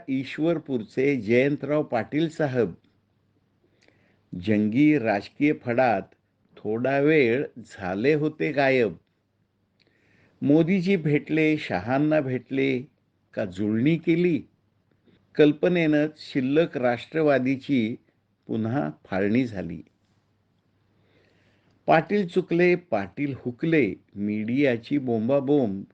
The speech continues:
बारामतीच्याच बुडाखाली तर नुसता आगडोंब. पाटलांसारखा राजकीय नेता प्रत्येकालाच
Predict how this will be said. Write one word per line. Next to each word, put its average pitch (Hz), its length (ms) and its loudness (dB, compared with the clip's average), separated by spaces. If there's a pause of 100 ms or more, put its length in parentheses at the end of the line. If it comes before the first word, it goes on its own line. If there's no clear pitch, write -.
(1300)
बारामतीच्याच 151 1300 0
बुडाखाली 135 720 0
तर 123 380 0 (240)
नुसता 117 880 -6
आगडोंब. 117 680 0 (1300)
पाटलांसारखा 135 880 -2
राजकीय 120 480 -2
नेता 117 500 -2 (600)
प्रत्येकालाच 147 960 0